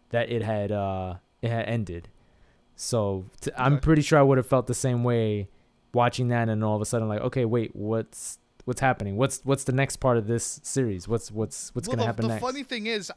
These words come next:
Speaker 2: I didn't like the show to begin with. I thought the
Speaker 1: Yeah.
Speaker 2: first episode was okay. I, I thought it was a little weird. He's not like, "All right, whatever." But I remember that episode caught my attention, and I remember going, "Oh, so is this what they're gonna do now? I'm gonna start watching it."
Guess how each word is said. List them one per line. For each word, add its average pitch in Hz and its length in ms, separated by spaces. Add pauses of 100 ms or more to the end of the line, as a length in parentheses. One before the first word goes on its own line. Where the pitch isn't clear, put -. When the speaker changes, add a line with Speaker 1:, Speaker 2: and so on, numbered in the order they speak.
Speaker 2:
I 185 100
didn't 226 240
like 185 200
the 185 80
show - 200
to - 120
begin 135 320
with. - 280
I 127 140
thought 196 380
the 135 60
Speaker 1:
Yeah. 147 200
Speaker 2:
first 135 120
episode 196 340
was 170 180
okay. 151 440 (440)
I, 214 200
I 214 80
thought 277 180
it 269 40
was 226 140
a 208 40
little 208 240
weird. 185 500
He's 170 180
not 202 200
like, 220 160
"All 240 100
right, 185 160
whatever." 160 480 (360)
But 185 120
I 196 40
remember 247 320
that 190 260
episode 202 480
caught 190 220
my 202 100
attention, 170 560
and 151 100
I - 20
remember 202 280
going, 170 360
"Oh, 254 300
so - 160
is 156 100
this 202 160
what 254 120
they're 254 80
gonna 233 200
do 180 200
now? 294 260
I'm 175 120
gonna 190 180
start 165 240
watching 156 420
it." 113 180